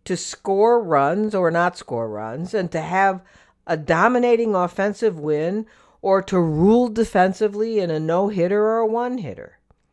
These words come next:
No matter how much we try and wish to,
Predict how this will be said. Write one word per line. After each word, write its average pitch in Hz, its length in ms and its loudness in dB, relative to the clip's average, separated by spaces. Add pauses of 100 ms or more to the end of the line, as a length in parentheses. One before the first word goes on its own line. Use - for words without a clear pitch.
(460)
No 233 160 2
matter 254 280 4
how 294 440 -4
much 240 500 -6
we 214 220 -6
try 127 640 -4 (640)
and 233 340 4
wish 247 320 -2
to, - 180 -18